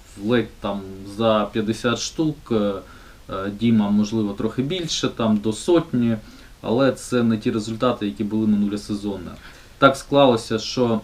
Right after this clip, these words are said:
м, ті місця, де ми зазвичай ловимо головня на верхньому пслі, е, це заборонена зона поруч з кордоном з Російською Федерацією, тому, ну, туди ми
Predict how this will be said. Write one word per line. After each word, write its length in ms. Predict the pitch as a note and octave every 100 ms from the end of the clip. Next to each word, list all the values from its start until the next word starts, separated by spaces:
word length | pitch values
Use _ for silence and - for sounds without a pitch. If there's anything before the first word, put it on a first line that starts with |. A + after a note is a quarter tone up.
| - B2
м, 260 | A2 A2
ті 140 | G#2 B2+
місця, 480 | A#2+ - - B2
де 160 | G#2+ A2+
ми 140 | A2+
зазвичай 500 | A2+ A2+ A#2 A2 A2+
ловимо 440 | A2 A2 G#2+ G#2+ G#2+
головня 460 | A#2 A2+ G#2 G2+ G2 F#2+
на 120 | G#2 G2+
верхньому 460 | G#2+ G#2+ - B2+ C#3
пслі, 480 | - F#3 G3+ G3+ - - - -
е, 80 | A2
це 180 | A#2
заборонена 640 | G#2+ A2+ A2 A2+ G#2+ G#2+ G#2+
зона 520 | G#2+ F3 F3+ D#3+ C#3+
поруч 540 | C#3 A2 G#2 G2 -
з 460 | - - A2+ G#2+ G2+ F#2+ F#2 -
кордоном 580 | A2 B2+ F3+ F3 D3
з 160 | B2+ -
Російською 720 | C#3+ C#3 C3+ C#3 C#3 - B2+
Федерацією, 800 | A#2+ A#2+ B2 B2+ B2 - A2+ A2 G#2
тому, 520 | G#2 G#2 C#3 D3 C#3+ - - - - - -
ну, 120 | E3
туди 300 | A2+ G#2+ C3+
ми 360 | G#2 A#2 A#2